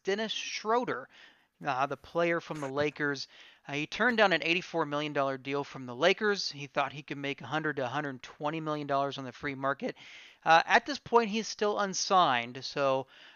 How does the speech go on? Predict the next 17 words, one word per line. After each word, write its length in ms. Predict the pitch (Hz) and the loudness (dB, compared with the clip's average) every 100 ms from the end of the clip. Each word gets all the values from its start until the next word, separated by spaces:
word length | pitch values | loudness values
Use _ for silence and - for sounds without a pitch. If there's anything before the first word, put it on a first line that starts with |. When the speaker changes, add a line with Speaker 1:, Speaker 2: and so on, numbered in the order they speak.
| - | -6
Speaker 1:
uh, 120 | 139 | -4
the 120 | 135 139 | -2 2
market 340 | 160 185 202 | 2 2 -2
is 100 | - | -8
pretty 180 | - 170 | -6 -4
much 200 | 151 - | -4 -6
telling 340 | - 151 151 | -4 -2 -2
him 280 | 135 143 139 | -4 -6 -6
that 100 | 127 | -8
he's 240 | 120 139 | -8 -12
not 400 | 127 135 143 - | -6 -2 -2 -2
going 180 | 147 143 | -8 -8
to 100 | 135 | -8
make 240 | 131 131 - | -8 -8 -6
that 180 | 170 - | -6 -6
much 280 | 127 - 135 | -10 -12 -10
money. 500 | 127 139 143 135 | -2 -2 0 -4